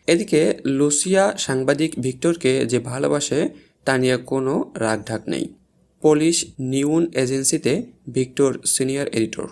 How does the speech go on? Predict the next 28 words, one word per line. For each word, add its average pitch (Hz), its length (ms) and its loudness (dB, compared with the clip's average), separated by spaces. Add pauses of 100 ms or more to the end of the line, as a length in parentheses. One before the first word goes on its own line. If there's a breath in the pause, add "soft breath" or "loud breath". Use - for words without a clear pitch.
(840)
সোভিয়েত 165 500 2
ইউনিয়ন 180 460 2
ও 120 300 0
পূর্ব 135 220 2
ইউরোপের 151 500 0
বিষয়াদি 143 760 -2 (100)
সে 120 300 0
দেখাশোনা 120 460 -4
করে। - 260 -6 (360)
ভিক্টর 143 360 0
মূলত 147 320 0
ইহুদি 131 360 -2
এবং 120 360 -2
তার 117 160 -4
প্রকৃত 131 420 -6
নাম 151 300 -2 (100)
ভিক্টর 123 440 -2 (260)
সাকিলম্যান, - 720 -6 (640 soft breath)
কিন্তু 165 320 2
বছরখানেক 139 680 -2
আগে 123 420 2
সে 120 280 -2
নাম 113 300 0
পাল্টেছে। - 540 -4 (220)
কমিউনিস্ট 127 520 -2
পার্টিতে 147 400 0
যোগদানের 120 420 -2
সময় 123 420 -4